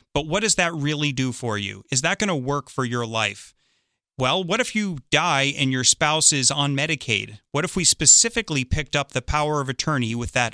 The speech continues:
unlimited gifting authority and got all of the money into your name, and then your wife is getting the, uh, uh, care she needs in a nursing home, and then you suddenly pass away?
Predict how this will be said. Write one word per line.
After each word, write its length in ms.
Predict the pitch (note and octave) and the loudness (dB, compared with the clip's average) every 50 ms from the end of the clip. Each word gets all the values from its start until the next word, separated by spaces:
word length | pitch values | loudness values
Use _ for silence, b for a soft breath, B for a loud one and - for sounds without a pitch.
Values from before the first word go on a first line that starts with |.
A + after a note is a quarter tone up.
| - | -2
unlimited 640 | - D3 E3+ F#3 F3 E3 D#3+ D#3+ D#3 C#3+ C#3+ B2+ B2 | -2 -2 0 0 0 0 0 0 0 -2 -2 -4 -2
gifting 380 | C#3 D3 - - - C3 B2 A#2 | -4 -4 -4 0 0 0 0 0
authority 640 | G#2+ G#2 - - B2 A#2 A2+ A2+ A2 A2 A2+ A#2 - | -2 -4 -4 -6 -4 -2 -2 -2 -2 -2 -2 -2 -2
and 140 | - B2+ A#2+ | -2 -2 0
got 220 | B2+ B2 A#2 A2+ - _ | 0 0 0 -2 -6 _
all 260 | - D#3 F3+ F#3+ F#3+ | -2 0 0 2 0
of 140 | F#3+ F3 D#3 | 0 -2 -2
the 80 | D#3 D3 | -2 -2
money 340 | C#3+ C#3 C#3 C3+ C3 B2+ - | 0 0 0 0 -2 -2 -2
into 280 | - C3 B2+ B2 - C3+ | -2 -2 -2 0 -2 -4
your 380 | B2+ A#2+ A#2+ C3+ D3+ E3+ E3 C#3 | -4 -4 -4 -2 -2 -2 -2 -2
name, 400 | A#2 G#2+ G2+ G2+ G2+ A2 A#2+ B2 - _ _ _ _ _ _ _ _ _ _ _ _ | -2 -4 -4 -6 -6 -6 -6 -8 -10 _ _ _ _ _ _ _ _ _ _ _ _
and 220 | - C#3 C#3 C#3+ C#3+ | 2 4 4 4 2
then 280 | C3+ C3 C#3 C#3 C#3 - | 2 2 0 -2 -4 -2
your 140 | - C3+ C3 | -2 -2 0
wife 340 | B2 B2+ D3 F3+ G3 F#3 - | 0 0 0 0 0 -2 -2
is 160 | E3+ D3+ C3 | 0 0 2
getting 400 | - D#3 D3+ D3+ D3+ D3 C#3+ C3+ | 4 4 2 4 2 0 -2 0
the, 300 | B2+ C3+ C3 C3 B2+ B2+ C3+ D3 | 0 2 2 2 0 -2 -4 -10
uh, 300 | C3+ C3 C3+ C#3 B2+ B2 - _ - - - | -10 -6 -4 -4 -4 -4 -8 _ -20 -12 -6
uh, 200 | C#3+ C3+ B2+ A#2+ A#2+ - | -4 -4 -4 -4 -6 -8
care 320 | - - F3 F3 F3 F3 D#3 | -4 -2 0 0 0 0 0
she 220 | - - F3 E3 | 0 0 0 2
needs 340 | D3+ D3 D3 D3 C#3+ C3 - | 2 0 2 4 4 2 2
in 140 | D3 C#3+ C3+ | 2 2 0
a 60 | C3 | 2
nursing 400 | C3 C3+ C3+ C3 - - B2+ A#2+ | 2 2 2 2 2 2 2 -2
home, 300 | A2+ A#2+ B2 B2 A#2+ A#2+ - - | 0 0 0 0 -2 -2 -2 -2
and 240 | C3 B2+ B2+ B2 | 0 0 0 2
then 160 | B2+ B2+ B2+ B2 | 2 2 0 0
you 280 | A#2 B2 D#3+ G#3+ G3+ | -2 -2 -2 4 6
suddenly 480 | - - - B2+ A#2 A#2 A2+ A2+ A2 G#2+ | 6 6 6 4 0 -2 -4 -4 -6 -4
pass 340 | - - A#2+ G#2 G2+ - - | -2 0 0 2 2 0 0
away? 400 | A#2+ A2 A2 G#2+ G#2 G#2+ G#2+ | 0 -2 -2 -2 -2 -2 -4